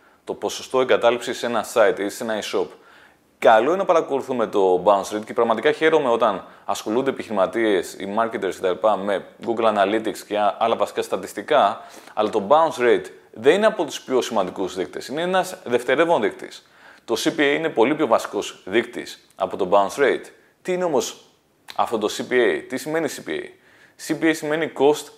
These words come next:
per acquisition, δηλαδή είναι το κόστος απόκτησης ενός νέου δυνητικού πελάτη ή το κόστος απόκτησης ενός πελάτη. Είναι εξαιρετικά σημαντικό να μετράμε το C P A, γιατί το να ξέρουμε το C P A,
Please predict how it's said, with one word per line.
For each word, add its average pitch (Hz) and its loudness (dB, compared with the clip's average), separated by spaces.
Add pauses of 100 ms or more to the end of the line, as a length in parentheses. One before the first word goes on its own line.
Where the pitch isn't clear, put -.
per 131 4 (140)
acquisition, 104 -2
δηλαδή 90 0
είναι 131 -2
το 123 -4
κόστος 113 -2 (220)
απόκτησης 110 -2
ενός 113 -6
νέου 113 -2
δυνητικού 98 -8
πελάτη 117 2 (680)
ή 127 -2
το 135 0
κόστος 123 -2
απόκτησης 113 -4 (220)
ενός 101 -2
πελάτη. 92 2 (240)
Είναι 139 0
εξαιρετικά 107 0
σημαντικό 98 -2
να 101 -2
μετράμε 92 0
το 82 -2 (120)
C - -10
P 98 -6
A, 87 2
γιατί 90 -4 (140)
το 107 -6
να 101 2
ξέρουμε 156 0
το 151 -2
C 113 -6
P - -2
A, 85 2